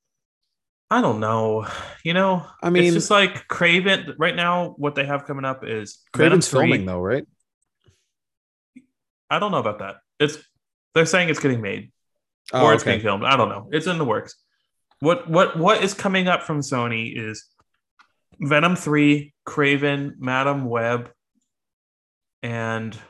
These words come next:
Speaker 1: something else that is not very interesting. You know what I mean?
Speaker 2: Right.
Speaker 1: Morbius. That's
Speaker 2: Mo-,
Speaker 1: right.
Speaker 2: yeah.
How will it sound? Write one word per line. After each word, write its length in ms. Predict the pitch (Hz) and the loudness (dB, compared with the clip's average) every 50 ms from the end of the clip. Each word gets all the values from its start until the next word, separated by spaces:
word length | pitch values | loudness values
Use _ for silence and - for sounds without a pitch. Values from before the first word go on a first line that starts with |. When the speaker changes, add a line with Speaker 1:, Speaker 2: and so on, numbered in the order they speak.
| _ _ | _ _
Speaker 1:
something 320 | - - 135 127 135 120 110 | -8 -6 -4 -2 -2 -2 -2
else 280 | 101 107 110 - - - _ _ _ - | -2 -4 -6 -10 -14 -20 _ _ _ -2
that 320 | 120 110 98 - - - - _ _ _ _ _ _ _ _ _ _ _ _ _ _ _ _ _ - | -2 -2 -2 -2 -8 -12 -20 _ _ _ _ _ _ _ _ _ _ _ _ _ _ _ _ _ -4
is 160 | 123 117 120 | -4 -2 0
not 160 | 113 107 104 | -2 -2 0
very 160 | 110 107 101 | -2 -2 -4
interesting. 420 | 101 101 - 98 - - 139 123 - _ - | -4 -6 -10 -14 -16 -16 -16 -18 -18 _ -4
You 80 | 120 127 | 0 2
know 40 | 143 | 4
what 100 | 160 170 | 4 4
I 40 | 175 | 2
mean? 220 | 180 180 175 175 _ _ - | 2 0 -2 -4 _ _ -10
Speaker 2:
Right. 260 | - 117 117 98 - _ _ _ _ _ _ _ _ _ _ _ _ _ _ _ - 139 | -4 -2 -2 -2 -2 _ _ _ _ _ _ _ _ _ _ _ _ _ _ _ 0 2
Speaker 1:
Morbius. 440 | 147 156 135 113 110 110 - - _ _ _ _ _ _ _ _ - | 4 4 4 2 -2 -4 -8 -14 _ _ _ _ _ _ _ _ -8
That's 120 | 120 120 | -4 -2
Speaker 2:
Mo-, 80 | 147 - | -2 -4
Speaker 1:
right. 100 | 107 - - | -4 -6 -2
Speaker 2:
yeah. 140 | 143 151 | -2 -2